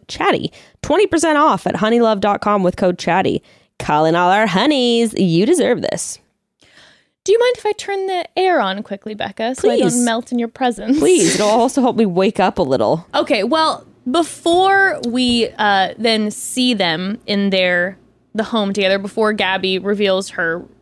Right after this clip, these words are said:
Speaker 2: engagement ring, uh, Jesse does warn us that what we're about to see is going to be difficult.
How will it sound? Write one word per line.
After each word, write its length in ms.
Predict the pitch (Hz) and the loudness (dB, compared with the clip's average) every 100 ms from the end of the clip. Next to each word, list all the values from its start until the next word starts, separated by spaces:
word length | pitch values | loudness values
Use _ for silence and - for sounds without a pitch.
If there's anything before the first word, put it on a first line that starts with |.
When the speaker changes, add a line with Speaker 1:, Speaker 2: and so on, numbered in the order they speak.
| - | -6
Speaker 2:
engagement 540 | 208 190 185 185 135 | -4 -2 -4 -4 -10
ring, 300 | 151 151 196 - _ _ _ - | -10 -12 -14 -18 _ _ _ -2
uh, 280 | 208 190 | 0 0
Jesse 520 | 208 220 269 285 285 240 | -2 0 0 0 -2 -2
does 320 | 233 220 214 | -2 -2 -4
warn 460 | 208 202 214 208 175 | 0 2 2 -2 -4
us 360 | 208 - - | -8 -12 -8
that 200 | - 180 | -6 -4
what 240 | 202 196 202 | 0 0 0
we're 220 | 190 180 | -2 -2
about 320 | 175 165 190 | -2 -4 -6
to 100 | 226 | -10
see 300 | - 202 175 | -6 -4 -4
is 160 | 220 247 | -6 -8
going 220 | - 220 | -8 -8
to 180 | - 202 | -10 -12
be 100 | 180 | -10
difficult. 720 | - 226 214 - 151 107 | -10 -12 -14 -8 -8 -8